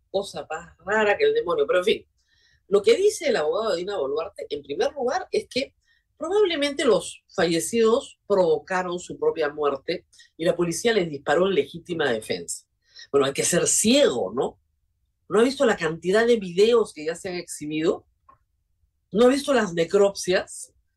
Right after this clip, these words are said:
O sea, no ha visto nada el abogado. Estamos hablando de casos ya documentados extensamente por la prensa. Por ejemplo, en Ayacucho, de doce casos estudiados,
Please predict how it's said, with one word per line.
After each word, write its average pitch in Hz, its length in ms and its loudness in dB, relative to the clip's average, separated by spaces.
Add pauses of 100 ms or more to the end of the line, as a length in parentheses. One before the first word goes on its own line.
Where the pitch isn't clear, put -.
(360)
O - 40 -10
sea, - 180 -10
no 170 80 -4
ha 185 40 0
visto 202 340 0
nada 320 280 4
el 156 80 2
abogado. 180 540 0 (1900)
Estamos 285 340 -4
hablando 269 380 -2
de 202 100 0
casos 254 300 -6
ya 269 100 0
documentados 247 840 -2
extensamente 277 920 -8
por 220 160 -6
la 254 140 0
prensa. 185 440 -2
Por 311 120 -2
ejemplo, 214 420 -2
en 170 80 0
Ayacucho, 208 600 -2 (500)
de - 380 0 (140)
doce 247 640 -2
casos 170 360 -10
estudiados, 160 880 0